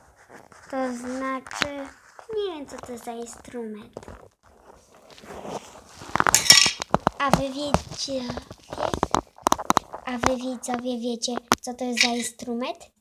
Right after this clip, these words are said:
Napiszcie w komentarzu. Zagram ci. Pierwszy.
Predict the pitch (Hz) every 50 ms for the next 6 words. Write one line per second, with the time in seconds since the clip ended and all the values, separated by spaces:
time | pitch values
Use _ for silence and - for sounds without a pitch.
0 | - - 226 226 220 226 302 330 349 - - - 320 - - - - 254 247 247
1 | 233 226 220 214 - 294 339 370 302 233 - - - 202 208 - _ _ _ _
2 | _ _ - - - _ _ _ _ _ _ _ _ _ _ _ _ _ _ _
3 | _ _ _ _ _ _ _ _ _ _ _ _ _ - - 233 247 269 285 285
4 | 269 247 226 208 208 214 208 - - 220 208 214 - _ _ _ _ _ _ _
5 | - - 1077 1077 1077 - - - - - 1077 1077 - - - - - - - -
6 | - - - - - - _ _ _ _ _ _ _ _ _ _ _ - - 932
7 | 932 880 880 880 - - - - - - - - - - 1077 1077 1077 - 1077 1077
8 | 1077 1077 1077 1077 1077 1077 1047 1017 - - _ _ _ - _ _ _ - - -
9 | - - - - - - - - - - - 294 294 277 240 - - - -